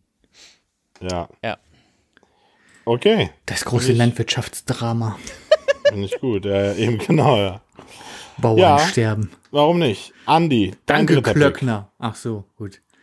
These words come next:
Speaker 1: Ach so, ja.
Speaker 3: <laughs> Ja, ähm, vielleicht habe ich durch Mamma Mia ein falsches Bild vom Beruf der Hotelbesitzerin gekriegt, weil alles, was sie macht, ist
Speaker 1: Hm.
Speaker 3: immer durch die Gegend tanzen, mit irgendwelchen Typen rumvögeln und, äh, abba-Lieder zu singen.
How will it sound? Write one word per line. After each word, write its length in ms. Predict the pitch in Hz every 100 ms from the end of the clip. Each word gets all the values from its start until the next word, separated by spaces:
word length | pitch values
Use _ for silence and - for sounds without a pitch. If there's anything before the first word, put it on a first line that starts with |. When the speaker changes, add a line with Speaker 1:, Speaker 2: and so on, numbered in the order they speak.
| _ _
Speaker 1:
Ach 100 | 110
so, 180 | 104 92 87
ja. 180 | 92 82 -
Speaker 3:
<laughs> 60 | 127 104 - - - _ _ - - - 123 -
Ja, 340 | 190 196 127 -
ähm, 360 | 170 196 190 _ - - _ _ _ _ _ _ _ _ _ _ -
vielleicht 400 | - 175 214 226
habe 140 | 208
ich 80 | 202
durch 200 | 202 190
Mamma 280 | 180 185 180
Mia 420 | 185 240 254 262
ein 160 | - 185
falsches 460 | 180 185 190 185
Bild 320 | 156 165 165 - -
vom 360 | 151 - 165 160
Beruf 460 | 147 147 165 - - -
der 220 | 151 143
Hotelbesitzerin 840 | 143 156 156 139 127 127 120 117
gekriegt, 400 | 113 110 127 117
weil 120 | 120 113
alles, 220 | 139 139
was 160 | 147 -
sie 80 |
macht, 220 | 135 139 143
ist 120 | 147
Speaker 1:
Hm. 40 |
Speaker 3:
immer 140 | 147 139
durch 140 | 135
die 120 | 139
Gegend 300 | 123 139 160
tanzen, 320 | - 156 - 147
mit 120 | -
irgendwelchen 380 | 139 135 135 127
Typen 260 | 147 143
rumvögeln 540 | 139 139 - 139 139 131
und, 160 | 131
äh, 100 | 127
abba-Lieder 580 | 123 120 131 113 110 104
zu 180 | - 110
singen. 280 | 104 -